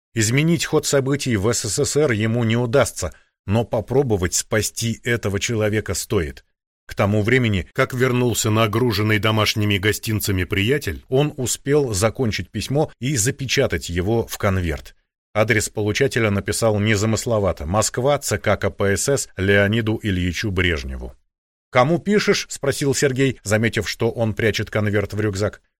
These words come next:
"Коллективу", соврал Борис. "Сообщил, где буду служить". "Понятно", кивнул приятель. "Перекусим?" Вечером Борис затащил к ним в закуток пограничного сержанта.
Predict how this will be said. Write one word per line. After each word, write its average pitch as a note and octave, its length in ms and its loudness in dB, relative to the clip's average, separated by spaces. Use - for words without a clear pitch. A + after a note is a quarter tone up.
"Коллективу", E3+ 720 0
соврал E2+ 440 -2
Борис. D#2 340 -4
"Сообщил, C3+ 540 4
где A#2 280 2
буду A#2+ 240 0
служить". A2 520 0
"Понятно", E3+ 680 2
кивнул B2+ 340 -2
приятель. G#2 460 -4
"Перекусим?" B2 680 2
Вечером F#2+ 600 2
Борис A#2+ 420 2
затащил A2 540 0
к - 80 -8
ним B2 200 0
в G2 60 -2
закуток A2 480 -2
пограничного G#2+ 720 0
сержанта. E2 640 -2